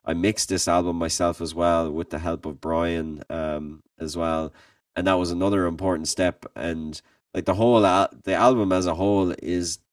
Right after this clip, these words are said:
completely made by us. Like, we recorded it ourselves,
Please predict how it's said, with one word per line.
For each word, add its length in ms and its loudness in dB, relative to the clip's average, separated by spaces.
completely 420 0
made 600 0
by 160 4
us. 260 0
Like, 120 -4
we 100 -2
recorded 680 0
it 220 0
ourselves, 640 -2